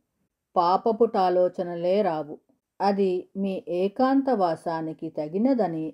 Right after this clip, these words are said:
భావిస్తాను." అంతలోకి సాయంకాలమయ్యింది.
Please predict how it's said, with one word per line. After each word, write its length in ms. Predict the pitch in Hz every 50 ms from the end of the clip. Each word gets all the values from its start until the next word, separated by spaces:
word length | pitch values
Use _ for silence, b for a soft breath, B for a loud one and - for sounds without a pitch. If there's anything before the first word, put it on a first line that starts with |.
| - -
భావిస్తాను." 960 | 160 156 135 131 151 156 165 170 190 202 202 - _ _ 165 147 143 143 143 - _ _ _ _ _ _ _ _ _ _ _ _ _ _ _ _ 190
అంతలోకి 680 | 190 190 180 - 180 170 165 170 175 180 175 - 254 240
సాయంకాలమయ్యింది. 1400 | - - 175 151 160 170 175 180 180 170 - 190 170 165 160 160 160 156 151 151 147 143 143 139 139 135 -